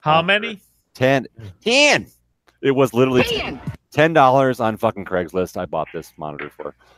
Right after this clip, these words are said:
Speaker 2: Uh, so actually, it's kinda funny. So, like, when I got there, I was telling Chris, uh, before the show started. So I got there, and apparently the guy on Craigslist, he sells nothing but old P C parts. He wanted to,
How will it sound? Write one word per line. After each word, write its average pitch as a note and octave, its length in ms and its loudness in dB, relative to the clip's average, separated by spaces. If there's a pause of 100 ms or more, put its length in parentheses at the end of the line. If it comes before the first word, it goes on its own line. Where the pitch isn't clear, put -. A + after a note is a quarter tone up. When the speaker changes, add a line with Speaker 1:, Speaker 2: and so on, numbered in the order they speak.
(360)
Speaker 2:
Uh, B2 100 6
so D3+ 160 4
actually, C#3+ 160 2
it's C3 100 -4
kinda D3 180 0
funny. C3+ 280 -2
So, A2 160 -6
like, G#2 160 -2
when A2 180 -4
I A2 40 -2
got G#2 200 0
there, G#2+ 80 -6
I - 20 -2
was F2+ 80 -8
telling A2 220 -4
Chris, - 480 -10
uh, F#2 200 -4
before F#2+ 300 -8
the E2+ 80 -10
show G2 220 -10
started. E2+ 340 -8 (260)
So A#2 100 -6
I - 20 0
got A2+ 240 0
there, C3+ 140 -2
and A2 100 -4
apparently A#2 400 -8 (120)
the G#2+ 80 -4
guy G#2+ 460 0
on G2+ 140 -4
Craigslist, G#2+ 560 -6
he A#2 120 -8
sells G#2 500 -4
nothing G#2 180 -6
but G2+ 160 -4
old G2+ 300 -4
P G#2 180 -10
C A2 220 -8
parts. - 480 -4 (540)
He C#3 160 2 (160)
wanted A#2+ 320 0
to, A2+ 140 4